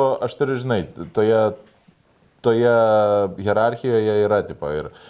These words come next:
Aerosmithai, ir A C D C, ir, e, Rolling Stonesai not so much, bet, tipo, bet, bet Imagine Dragons, uf, ant kiek, tipo,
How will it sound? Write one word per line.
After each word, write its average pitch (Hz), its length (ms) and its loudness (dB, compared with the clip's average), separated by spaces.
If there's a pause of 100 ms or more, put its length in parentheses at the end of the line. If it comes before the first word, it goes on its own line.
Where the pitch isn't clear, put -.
(140)
Aerosmithai, 120 760 -2
ir 104 140 0
A 82 100 -4
C - 140 -10
D 117 260 -2
C, 139 160 -2
ir, 107 360 0
e, 85 680 -2
Rolling 98 300 -2
Stonesai 92 380 -6
not 85 200 -8
so 87 120 -8
much, 139 380 -4
bet, 117 180 -4
tipo, 110 220 -2
bet, 110 260 -4 (400)
bet 95 200 -2
Imagine 113 380 -2
Dragons, 117 600 -2 (120)
uf, - 320 -10 (440)
ant 85 300 -10
kiek, 76 440 -8
tipo, 65 340 -10